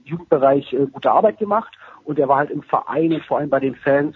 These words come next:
äh, da hat er absolut einen großen Kredit gehabt und hat da eine gewisse Ruhe reingebracht. Er ist mit Sicherheit nicht, äh, der allergrößte Taktikfuchs, äh, aber dafür hat der Rainer Wittmeier einen Co-Trainer, der das, äh,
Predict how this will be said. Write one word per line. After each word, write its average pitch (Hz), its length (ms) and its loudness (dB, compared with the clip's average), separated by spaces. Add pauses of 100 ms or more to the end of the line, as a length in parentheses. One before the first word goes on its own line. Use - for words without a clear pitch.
äh, 143 120 -4
da 127 240 -4
hat 135 160 -2
er 123 80 2
absolut 131 380 -6
einen - 80 -14
großen 131 260 -2
Kredit - 260 -16
gehabt 135 360 -2
und 127 120 -6
hat 127 140 -4
da 120 220 2 (220)
eine 131 120 -6
gewisse 123 260 -6
Ruhe 113 320 0
reingebracht. 90 640 -8 (420)
Er 165 160 2
ist 233 220 2
mit 214 180 0
Sicherheit 202 580 2
nicht, - 480 -8
äh, 139 140 -4
der 143 220 -2
allergrößte 151 560 -2
Taktikfuchs, - 680 -4 (100)
äh, 120 40 -6
aber 131 340 0
dafür 139 280 -2
hat 139 80 -6
der 123 140 0
Rainer 139 260 0
Wittmeier 147 460 0
einen - 180 -8
Co-Trainer, 135 480 -4
der 123 140 -4
das, 117 200 -6 (140)
äh, 110 160 -2